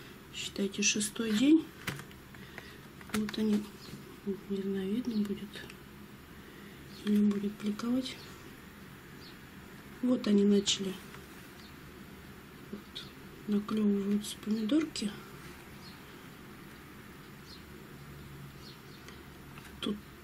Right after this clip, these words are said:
вот эта самая большая петелька. Тут вот дальше ещё есть. Вот они. Вот.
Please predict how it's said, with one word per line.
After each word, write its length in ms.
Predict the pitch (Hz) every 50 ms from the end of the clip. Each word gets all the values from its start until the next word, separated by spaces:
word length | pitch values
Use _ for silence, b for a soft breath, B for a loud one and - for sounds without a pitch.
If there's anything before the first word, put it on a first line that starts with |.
| - - - - -
вот 240 | - 214 214 214 220
эта 160 | 208 - 208
самая 320 | - - 226 214 208 208
большая 420 | 196 208 214 208 - - - 196 185
петелька. 580 | - - 311 320 - - 196 196 - - 190 175 - - - - - - - -
Тут 160 | 214 208 -
вот 100 | 220 208
дальше 380 | 214 220 214 202 208 - - 214
ещё 260 | 208 - - - 202
есть. 300 | 180 185 185 - - -
Вот 160 | 196 185 - - 185 190
они. 140 | 190 196 190 - - - - -
Вот. 280 | 226 262 294 - -